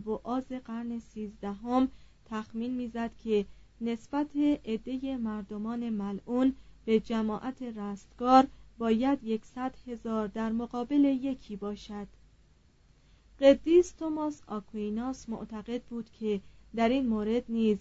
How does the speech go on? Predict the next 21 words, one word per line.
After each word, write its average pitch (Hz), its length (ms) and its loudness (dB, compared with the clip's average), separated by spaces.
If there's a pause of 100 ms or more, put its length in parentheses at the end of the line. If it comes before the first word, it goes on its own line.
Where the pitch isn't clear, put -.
رحمت 233 380 -8 (200)
الهی 208 640 2 (340)
مخصوصاً 269 720 -2
آشکار 254 600 -6
می‌شود 208 600 -6 (400)
که 220 80 -4
فقط 226 480 -6
معدودی 226 540 -6
را 220 240 -2
به 208 160 -6
آن 254 200 -6
درجهٔ 226 540 -6
رستگاری 208 840 -8
ارتقا 214 500 -6
می‌دهد 226 480 -6 (120)
که 214 180 -2 (440)
از 220 300 -2
وصول 247 400 -4
به 202 200 -2
آن 262 320 4 (280)
جمیع 240 640 -2